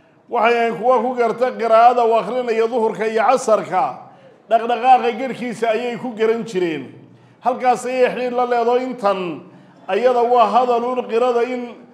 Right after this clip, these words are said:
yacni, labada ragcadood ee dambe Faatixada dambeed wax lagu akhrinayo iyo,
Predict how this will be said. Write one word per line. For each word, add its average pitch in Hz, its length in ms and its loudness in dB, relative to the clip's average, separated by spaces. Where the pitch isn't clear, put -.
yacni, 220 320 -2
labada 233 320 2
ragcadood 233 480 0
ee 208 40 -6
dambe 240 200 0
Faatixada 220 480 0
dambeed 214 320 -4
wax 185 120 -6
lagu 226 280 -2
akhrinayo 233 460 0
iyo, 185 260 -2